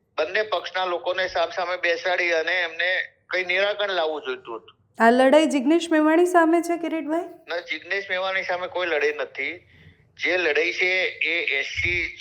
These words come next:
Speaker 1: સેલના જે ચેરમેન છે, એ ચેરમેને જે નિમણૂક કરી અને સ્થાનિક લોકોને, સ્થાનિક ધારાસભ્યોને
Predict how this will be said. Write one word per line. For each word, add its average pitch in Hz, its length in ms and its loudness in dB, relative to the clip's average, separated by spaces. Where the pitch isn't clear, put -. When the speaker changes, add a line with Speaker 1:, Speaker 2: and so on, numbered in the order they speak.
Speaker 1:
સેલના 156 340 0
જે 156 180 0
ચેરમેન 135 440 -2
છે, 127 400 -4
એ 165 140 0
ચેરમેને 165 600 0
જે 156 180 0
નિમણૂક 143 440 -4
કરી 143 380 -2
અને 277 340 0
સ્થાનિક 160 460 -2
લોકોને, 170 480 0
સ્થાનિક 156 440 -4
ધારાસભ્યોને 156 760 -2